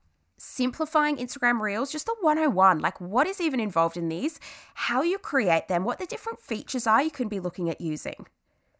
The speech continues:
where Instagram Reels fit in with Instagram posts, stories, lives, and more, how to use Reels to build a genuine connection with your audience,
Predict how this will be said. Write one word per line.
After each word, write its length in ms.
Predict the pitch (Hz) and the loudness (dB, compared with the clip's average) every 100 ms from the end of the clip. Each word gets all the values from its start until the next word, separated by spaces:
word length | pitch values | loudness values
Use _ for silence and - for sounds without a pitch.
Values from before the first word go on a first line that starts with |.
| _ _ - | _ _ -12
where 520 | 202 208 226 254 349 | -6 2 4 4 2
Instagram 500 | 269 - 285 262 247 | -4 -6 0 2 4
Reels 380 | 180 160 165 - | 2 0 0 -4
fit 300 | - 247 - | -6 -6 -4
in 200 | 196 254 | -2 0
with 240 | 240 - - - _ _ _ _ - | 0 -4 -10 -20 _ _ _ _ -10
Instagram 400 | 165 - 160 160 | -8 -2 2 2
posts, 560 | - 214 370 - - | 4 4 4 -2 -6
stories, 680 | - - - 254 220 294 330 | -8 -6 -4 0 2 2 0
lives, 500 | 202 180 170 196 240 | 2 4 6 4 2
and 200 | 226 240 | 0 2
more, 420 | 233 175 165 214 - _ _ _ _ _ | 4 4 4 2 -2 _ _ _ _ _
how 360 | - - 302 440 | -10 -6 -4 -4
to 160 | - 539 415 | -6 -4 2
use 220 | 330 226 | 2 2
Reels 720 | 196 196 190 269 466 - - _ _ _ _ - | -2 2 2 2 -4 -8 -10 _ _ _ _ -10
to 240 | - 311 | -2 -2
build 380 | 269 302 302 311 | 0 0 2 0
a 100 | 294 - | -2 -6
genuine 640 | - 285 294 294 302 294 | -6 -4 -2 0 2 2
connection 440 | 262 233 190 - 214 | 0 -4 -6 -4 -6
with 160 | 202 | -6
your 140 | 220 - | -6 -6
audience, 760 | 170 160 156 165 330 - - | -4 -4 -4 -6 -8 -10 -14